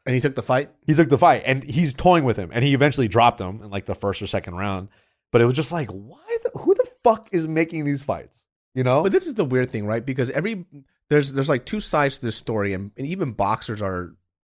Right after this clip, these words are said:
Speaker 1: kinda going with this narrative. They're saying that this might be a good thing for boxing to get fresh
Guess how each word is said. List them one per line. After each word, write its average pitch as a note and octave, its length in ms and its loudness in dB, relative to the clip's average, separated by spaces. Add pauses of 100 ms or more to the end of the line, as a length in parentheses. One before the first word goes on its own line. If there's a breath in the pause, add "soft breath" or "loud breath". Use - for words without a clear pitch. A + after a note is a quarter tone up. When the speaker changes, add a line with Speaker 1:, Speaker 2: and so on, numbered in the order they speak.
(160)
Speaker 1:
kinda A2+ 180 -2
going G#2 400 -6
with G2 340 -8
this G#2 260 -6
narrative. G2+ 380 -6
They're G#2 100 -6
saying A2 260 -8
that G2+ 180 -6 (400 soft breath)
this C3 240 0
might A#2+ 240 0
be A#2 100 -2
a A2 60 -2
good G#2+ 320 -4
thing A2+ 180 -4
for A2 140 -8
boxing G2 440 -6
to F#2 60 -8
get F#2+ 180 -10
fresh F#2 280 -10